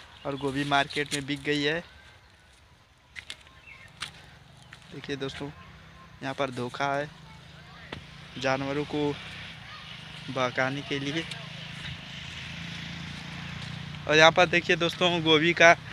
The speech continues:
गोभी का बिया छोड़ा गया है। देखिए यह फूल फुलाएगा कैसे, देखिए अभी फूल निकल रहा है,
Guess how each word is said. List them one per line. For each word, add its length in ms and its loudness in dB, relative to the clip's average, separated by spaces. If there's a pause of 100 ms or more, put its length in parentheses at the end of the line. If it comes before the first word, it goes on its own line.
(2250)
गोभी 280 2
का 160 2
बिया 340 -2 (520)
छोड़ा 240 2
गया 180 4
है। 240 4 (680)
देखिए 320 -8
यह 140 -4
फूल 260 -4
फुलाएगा 520 -2 (640)
कैसे, 340 -2 (560)
देखिए 260 -4
अभी 160 -2
फूल 300 -2
निकल 300 -2
रहा 180 2
है, 140 2